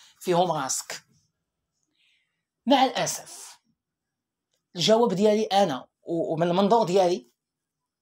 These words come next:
انا، اهم دروس اللي خاصكم تكونوا عارفينها في قوانين السير هي هاد الثلاثه، وسورتو هاد اجزاء العربه والميكانيك. هادو ضروري خاصك تكون فاهمهم.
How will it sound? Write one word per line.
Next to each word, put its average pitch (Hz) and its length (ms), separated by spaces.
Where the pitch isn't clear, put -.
انا، 226 360
اهم 254 460
دروس 240 680
اللي 208 140
خاصكم 202 320
تكونوا 180 280
عارفينها 208 340
في - 100
قوانين 185 260
السير 190 500
هي 175 220
هاد 202 160
الثلاثه، 160 460
وسورتو 175 360
هاد 190 160
اجزاء 156 340
العربه 214 480
والميكانيك. 185 760
هادو 240 320
ضروري 190 880
خاصك - 360
تكون 190 240
فاهمهم. 127 500